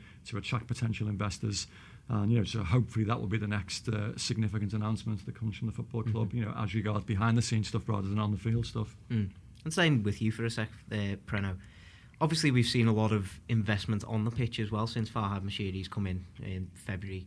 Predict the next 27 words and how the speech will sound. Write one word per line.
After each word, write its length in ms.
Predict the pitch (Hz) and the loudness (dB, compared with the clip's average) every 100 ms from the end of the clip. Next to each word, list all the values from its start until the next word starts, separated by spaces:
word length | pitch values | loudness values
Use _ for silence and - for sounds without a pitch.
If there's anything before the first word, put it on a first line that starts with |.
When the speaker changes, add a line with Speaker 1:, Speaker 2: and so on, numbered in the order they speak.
| - | -14
Speaker 2:
twenty 220 | - 101 | -8 -6
sixteen. 540 | 90 104 - 107 98 92 - - - - | -6 -6 -2 2 4 2 -4 -20 -8 -2
Obviously, 500 | 104 - 113 101 95 - - | 0 4 6 6 4 -10 0
with 320 | 120 104 - - - | 4 4 2 -14 -2
Ronald 300 | 107 101 98 | 0 0 -2
Koeman 380 | - 107 101 98 | 0 0 0 0
and, 220 | 95 92 | -2 -2
uh, 260 | 95 95 90 - - | -2 -4 -6 -12 -16
Steve 320 | - 113 101 | -6 -4 -2
Walsh, 260 | 104 101 117 | 0 -2 -2
a 60 | |
lot 140 | 104 101 | -2 0
of 60 | |
that 160 | 101 92 - - - - - - | -2 -4 -10 -20 -20 -20 -20 -6
investment 480 | 107 98 - 98 95 | -4 -2 0 -2 0
kind 220 | 101 95 | 0 0
of 120 | 95 85 | -2 -4
went 160 | 104 90 | -6 -2
down 180 | 98 95 | -2 -2
the 80 | |
<laughs> 80 | 92 | 0
drain 260 | 113 147 139 | 8 8 8
a 60 | 139 | 4
little 220 | 143 135 | 2 2
bit, 260 | 151 156 | 2 4
but 180 | 123 | 4
Speaker 1:
Yeah. 60 | 120 | 4